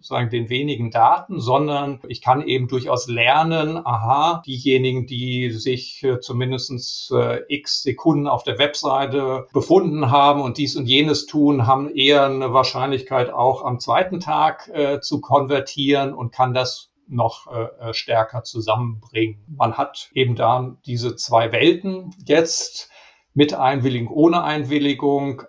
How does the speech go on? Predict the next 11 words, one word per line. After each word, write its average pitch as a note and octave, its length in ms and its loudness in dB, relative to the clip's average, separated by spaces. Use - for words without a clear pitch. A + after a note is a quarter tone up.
aber B2 800 2
ich - 200 -6
habe C#3+ 260 4
eben C3+ 200 0
zumindestens C3+ 840 -2
auch, C3 600 4
äh, B2 200 -6
jetzt A#2+ 300 -10
mal A#2 220 0
von A#2+ 240 -8
den A2 340 -6